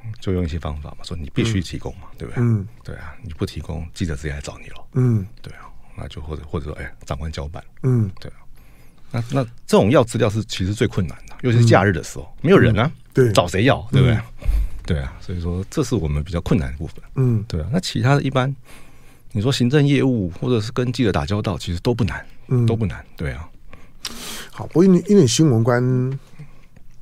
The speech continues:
Speaker 2: 基本上就是新闻联-，联-，联络人，坦白讲，你就是，你就是服务记-，记者，
Speaker 1: 对，对，
Speaker 2: 对不对？
Speaker 1: 对。
Speaker 2: 简单讲嘛，
Speaker 1: 对。
Speaker 2: 就是部会里面啊，
Speaker 1: 对，
Speaker 2: 军中这样，
Speaker 1: 对，对，对。
Speaker 2: 作为新闻联络人，你就是你的单位跟新闻记者的桥梁，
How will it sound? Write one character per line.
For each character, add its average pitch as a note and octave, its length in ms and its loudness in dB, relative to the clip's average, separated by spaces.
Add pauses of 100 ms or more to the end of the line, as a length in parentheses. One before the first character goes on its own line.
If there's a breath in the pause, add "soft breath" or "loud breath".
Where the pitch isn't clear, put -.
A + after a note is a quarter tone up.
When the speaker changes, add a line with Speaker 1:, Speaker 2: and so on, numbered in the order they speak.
(100)
Speaker 2:
基 G3 100 8
本 C3 140 8
上 C3 180 6
就 B2 220 4
是 - 0 -
新 A#2+ 240 6
闻 C#3+ 80 8
联-， B2+ 200 4
联-， A#2 200 4
联 A2+ 100 4
络 C#3 160 4
人， G2+ 160 0
坦 B2+ 160 2
白 F#3+ 80 8
讲， C3 180 6
你 G#2 80 0
就 C#3 160 2
是， A2+ 480 2 (680 soft breath)
你 B2+ 60 0
就 D#3+ 60 8
是 E3 80 8
服 C#3 320 4
务 D3 80 6
记-， B2+ 300 4
记 A#2+ 240 0
者， - 240 -6
Speaker 1:
对， D#2 240 0
对， D2 120 -2
Speaker 2:
对 A2+ 100 2
不 G2+ 60 -2
对？ G2 120 -2
Speaker 1:
对。 D2 160 -2
Speaker 2:
简 A2+ 140 2
单 D3+ 180 8
讲 C#3 180 4
嘛， - 120 -20
Speaker 1:
对。 C3+ 120 6
Speaker 2:
就 C3 120 6
是 B2+ 80 6
部 D3+ 200 6
会 B2+ 220 6
里 G#2 100 -2
面 G#2 180 -2
啊， G#2 100 -2
Speaker 1:
对， G#2 160 6
Speaker 2:
军 G2+ 100 8
中 B2+ 160 6
这 A#2 140 4
样， A#2 100 4
Speaker 1:
对， D2+ 140 -2
对， - 20 -4
对。 - 140 -6
Speaker 2:
作 F#3 120 10
为 D3+ 80 10
新 E3+ 220 6
闻 C#3+ 120 6
联 A2+ 140 4
络 C3 180 6
人， G2 220 0
你 A2+ 140 2
就 D3+ 180 6
是 C#3+ 240 4
你 G#2+ 140 -2
的 G#2+ 100 0
单 C3 300 4
位 B2 220 6
跟 B2+ 160 4
新 B2+ 200 2
闻 A2 160 0
记 A2+ 220 0
者 G#2+ 260 -6
的 G2 260 -2
桥 G2+ 260 -2
梁， G#2 200 0